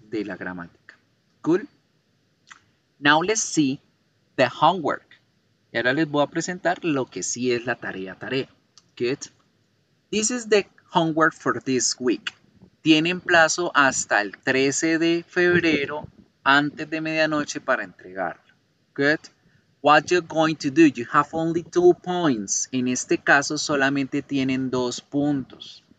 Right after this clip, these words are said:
Les pido un favor de que lean muy bien todo en detalle lo que dice, porque aquí dicen ejemplos de cómo deben entregar la tarea y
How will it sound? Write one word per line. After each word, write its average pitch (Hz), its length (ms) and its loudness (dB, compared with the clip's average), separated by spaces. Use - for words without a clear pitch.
Les 123 200 -4
pido 135 220 0
un 139 60 -4
favor 143 260 4
de 147 140 -4
que 117 180 -8
lean 131 540 4
muy 139 280 0
bien 139 760 0
todo 127 480 0
en 120 300 -4
detalle 123 680 0
lo 107 300 -8
que 120 220 -2
dice, 123 560 -4
porque 127 300 -4
aquí 131 340 -2
dicen 143 400 0
ejemplos 127 580 -4
de 120 140 -2
cómo 143 580 0
deben 147 460 0
entregar 104 500 -6
la 117 140 0
tarea 139 440 -2
y 139 100 -2